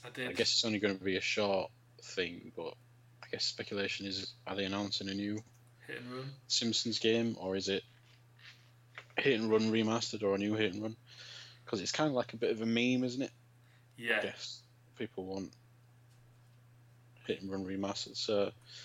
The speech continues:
Speaker 2: I guess maybe we might see something like that.
Speaker 1: I think it's time
Speaker 2: Yeah.
Speaker 1: we see that.
Speaker 2: But
Speaker 1: I
Speaker 2: then,
Speaker 1: mean
Speaker 2: yeah,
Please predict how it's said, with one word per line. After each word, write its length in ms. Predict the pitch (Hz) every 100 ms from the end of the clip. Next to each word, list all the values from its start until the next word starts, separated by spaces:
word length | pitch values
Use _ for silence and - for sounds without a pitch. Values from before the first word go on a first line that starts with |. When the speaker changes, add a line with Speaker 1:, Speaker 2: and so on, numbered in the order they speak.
| - - - - - - - - - -
Speaker 2:
I 40 | -
guess 220 | 107 -
maybe 420 | 101 101 101 101 - - _ _ - - - - - - - -
we 60 | 113
might 180 | 110 113
see 140 | 127
something 320 | 123 120 123 120
like 140 | 92
that. 180 | 127 131 - - -
Speaker 1:
I 60 |
think 200 | - 165
it's 180 | 156 -
time 520 | - 175 196 220 247 - - - - - - - - -
Speaker 2:
Yeah. 300 | 143 147 160 156 -
Speaker 1:
we 120 | 165
see 240 | 165 175 170
that. 360 | 175 - -
Speaker 2:
But 80 | 156
Speaker 1:
I 20 | 151
Speaker 2:
then, 160 | 147
Speaker 1:
mean 100 | 175 - - -
Speaker 2:
yeah, 340 | 139 139 139